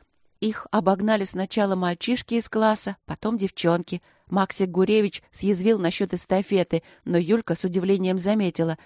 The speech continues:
Листовский что-то ему сказал на бегу, и Максик заткнулся. Одноклассницы тоже осыпали её насмешками, когда пробегали мимо. Юлька только зубы сжала.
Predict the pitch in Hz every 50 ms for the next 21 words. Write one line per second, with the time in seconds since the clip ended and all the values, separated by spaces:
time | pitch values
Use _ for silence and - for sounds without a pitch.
0 | _ _ - 151 151 - - - 220 254 - - - - - _ _ - - -
1 | 185 180 - 185 180 170 180 - - - 190 190 190 226 214 180 160 156 160 170
2 | 185 175 196 247 254 - - _ _ _ - 185 180 170 170 165 175 - - 180
3 | 175 165 185 190 - - 180 170 160 151 - - 165 156 - _ _ _ _ _
4 | _ _ _ - 139 156 143 160 160 - 190 220 262 - 226 190 - - 170 -
5 | - _ _ - 240 247 220 185 180 190 185 - - 180 - - 190 190 190 185
6 | 190 196 190 190 185 185 180 180 - 185 190 214 226 - - 185 180 175 - _
7 | - 185 180 165 170 175 175 - 170 156 175 175 156 175 170 170 180 185 180 185
8 | 175 170 165 165 160 - _ _ _ _ _ - 139 147 175 - - - - -
9 | 156 156 - 165 156 151 156 165 156 143 151 151 147 - 156 151 151 151 156 156